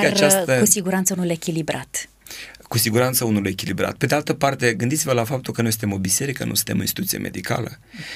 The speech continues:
Speaker 2: Noi avem expertiză medicală prin faptul că susținem programele de sănătate, de prevenție medicală. Însă, pare un pic ciudat ca o biserică să aibă un comunicat pe,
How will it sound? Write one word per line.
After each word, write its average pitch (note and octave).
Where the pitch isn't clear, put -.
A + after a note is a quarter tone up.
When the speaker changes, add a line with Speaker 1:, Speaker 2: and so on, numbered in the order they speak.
Speaker 2:
Noi G#2+
avem C3
expertiză A2+
medicală G#2
prin G2+
faptul G2+
că G#2
susținem B2
programele G#2
de G2
sănătate, A2+
de G#2
prevenție A2
medicală. F#2
Însă, C#3
pare F#3
un D#3+
pic D#3+
ciudat C3
ca -
o G2+
biserică G#2+
să -
aibă G#2
un G2+
comunicat G2+
pe, F#2+